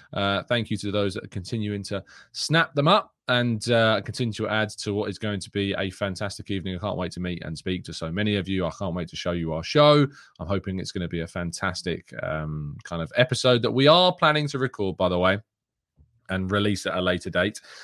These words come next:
for those that are based, of course, around the world and can't attend. So I'm really looking forward to seeing as many of you as feasibly possible.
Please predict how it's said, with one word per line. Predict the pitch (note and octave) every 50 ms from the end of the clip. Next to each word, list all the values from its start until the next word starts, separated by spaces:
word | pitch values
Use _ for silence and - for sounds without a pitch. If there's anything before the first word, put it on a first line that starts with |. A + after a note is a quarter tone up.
| - - - _ _
for | - G2+
those | G2 G2 F#2+ F#2 F2 -
that | G2+
are | F2 F#2 F2+ D#2+
based, | F#2+ F#2 F2+ - -
of | F#2
course, | - - F#2 - -
around | F2+ F#2 F#2 F#2 F2
the | F2
world | F2 F2 F2 E2+ F2
and | F2+ -
can't | - F2+ F2+ E2+ D#2+
attend. | - - - - C2+ C2+ C#2+ D#2+ F2
So | - - - F2 F2+
I'm | F#2 G2
really | A#2 B2+ A#2+ A#2+
looking | A2 A2+ - G2+ F2+
forward | - - F2+ E2+ D#2+
to | D#2+
seeing | - - F2 E2 D#2+
as | D#2+ D#2+
many | - F2 E2+
of | E2 D2 -
you | E2+ E2+ E2 - - - - - -
as | A2+ A#2 -
feasibly | - C#3+ C#3 C#3 C#3 C#3 C#3+ D3 D3 C#3 C#3 _ _ _ _ _ _
possible. | - G3+ G3 - G3+ F3+ E3 G2+ -